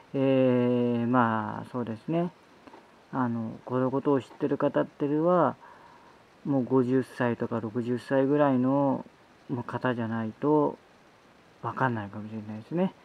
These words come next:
もう私どもの、えー、年齢では、もう、まあ、残念ながら見かけること自体が、まあ、少ないというものです。ですから、まあ、こういうふうなもの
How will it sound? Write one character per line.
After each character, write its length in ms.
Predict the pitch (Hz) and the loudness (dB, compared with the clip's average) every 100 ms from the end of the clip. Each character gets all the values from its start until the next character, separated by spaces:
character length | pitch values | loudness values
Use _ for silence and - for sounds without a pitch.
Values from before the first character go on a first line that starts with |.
| - - - - | -20 -20 -20 -2
も 160 | 165 165 | 4 8
う 20 | |
私 400 | 147 165 165 185 | 8 6 2 2
ど 80 | 175 - - | 2 0 2
も 60 | |
の、 280 | 160 160 156 - - - - - - - | 4 6 4 0 -18 -20 -20 -20 -20 0
え 460 | 151 147 139 135 135 | 4 6 6 6 4
ー、 20 | |
年 260 | 139 139 | 4 4
齢 140 | 139 139 | 4 6
で 120 | 160 | 6
は、 300 | 147 117 - - - - - - - - - - - - - - - 156 | 6 4 0 -14 -20 -20 -20 -20 -20 -20 -20 -20 -20 -20 -20 -20 -14 -4
も 400 | 139 123 117 - - - - | -2 0 -4 -8 -16 -18 -14
う、 20 | - | -6
ま 280 | 151 139 | 0 2
あ、 40 | 127 127 - 143 | 2 0 -4 0
残 240 | 139 135 | 2 4
念 180 | 139 156 | 2 4
な 120 | 170 | 4
が 100 | 156 | 4
ら 100 | 123 | 4
見 160 | 117 120 | 2 2
か 160 | 139 | 2
け 140 | 123 131 | 2 0
る 100 | 131 - | -2 -6
こ 140 | - 135 | -6 0
と 140 | 156 | 0
自 180 | 143 170 | 2 2
体 180 | 180 123 | 4 4
が、 100 | 110 | 0
ま 120 | 107 | -6
あ、 40 | - - | -10 -6
少 80 | |
な 80 | 120 | -6
い 80 | 110 - - - - - - - | -6 -14 -20 -20 -20 -20 -20 -4
と 60 | |
い 100 | 127 | 0
う 60 | 117 | 0
も 140 | 110 | -2
の 60 | 131 | -8
で 120 | - | -14
す。 60 | - - - - - - - | -20 -20 -20 -20 -20 -12 -8
で 80 | |
す 80 | 170 | -2
か 120 | - | 4
ら、 100 | 185 | 6
ま 140 | 139 123 | 6 2
あ、 40 | |
こ 200 | 117 131 | 0 -2
う 60 | 123 | 0
い 160 | 123 | 0
う 40 | 120 | -2
ふ 120 | 123 | -2
う 40 | |
な 140 | 113 - | -4 -6
も 220 | - | -6
の 80 | 120 | -8